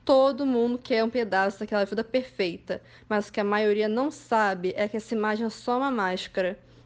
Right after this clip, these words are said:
Porque na maioria dos casos, as pessoas não são assim. Às vezes levam uma vida conturbada.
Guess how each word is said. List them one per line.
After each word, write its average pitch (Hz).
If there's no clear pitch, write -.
Porque 220
na 233
maioria 277
dos 214
casos, 226
as 214
pessoas 240
não 302
são 277
assim. 185
Às 277
vezes 320
levam 302
uma 294
vida 285
conturbada. 208